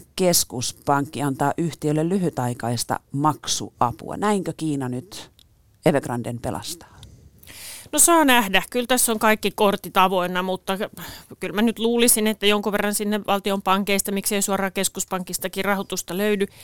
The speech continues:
Speaker 2: Kiinallahan on sieltä kaksituhattaluvun alusta muutamakin roskapankki jo valmiina, joihin näitä hoitamattomia yrityksiä, pankkeja on tässä matkan varrella laiteltu. Kyllä siellä on myös kokemusta siitä, että miten yritysjärjestelyjä tehdään. Että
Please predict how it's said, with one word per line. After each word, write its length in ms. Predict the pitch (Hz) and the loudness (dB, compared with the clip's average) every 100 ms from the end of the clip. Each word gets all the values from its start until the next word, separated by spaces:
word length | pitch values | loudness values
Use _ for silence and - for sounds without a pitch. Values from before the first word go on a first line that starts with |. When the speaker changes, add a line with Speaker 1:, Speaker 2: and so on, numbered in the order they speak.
| - | -6
Speaker 2:
Kiinallahan 420 | 208 214 190 202 | 2 2 4 2
on 100 | 220 | 4
sieltä 180 | 214 196 | 4 2
kaksituhattaluvun 760 | 220 214 - 202 - 190 190 196 | 4 2 2 -2 0 0 0 2
alusta 460 | 196 185 185 - 180 | 2 0 -4 -4 0
muutamakin 640 | 208 202 202 196 - 185 | 2 2 0 -2 -2 -2
roskapankki 640 | 190 - 185 196 170 - | 0 0 -2 -2 -4 -6
jo 80 | 151 | -4
valmiina, 500 | 190 196 202 202 196 | 2 2 2 -2 -2
joihin 380 | 180 160 180 175 | -2 -2 -4 -4
näitä 260 | 170 165 170 - - - | -4 -2 -4 -6 -20 -4
hoitamattomia 640 | 190 202 190 185 202 202 202 | 0 2 0 -2 0 2 4
yrityksiä, 480 | 190 202 - 196 190 | 2 -2 -2 0 2
pankkeja 480 | 190 190 - 190 | 2 2 0 0
on 60 | 185 | 0
tässä 180 | 190 196 | -2 -2
matkan 320 | 185 - 180 | -2 -2 2
varrella 320 | 185 180 175 | 2 2 0
laiteltu. 560 | 180 180 175 165 180 165 - - - | 2 0 -2 -4 -4 -8 -10 -20 -6
Kyllä 140 | 214 | 0
siellä 180 | 285 269 | 4 6
on 200 | 240 226 - | 4 2 0
myös 260 | 214 208 | 0 0
kokemusta 640 | - 214 202 180 165 - 175 | 4 4 4 -2 -2 -4 -2
siitä, 280 | 165 165 160 | -2 0 -4
että 100 | 180 | -4
miten 260 | 160 170 | -6 -4
yritysjärjestelyjä 1120 | 170 160 165 170 156 156 160 165 156 156 160 160 | -4 -6 -6 -6 -4 -4 -4 -6 -6 -6 -6 -6
tehdään. 600 | 127 - - - 92 175 _ - - - - - | -8 -14 -10 -4 -4 -6 _ -20 -20 -20 -16 -10
Että 360 | 185 - 196 | -6 0 0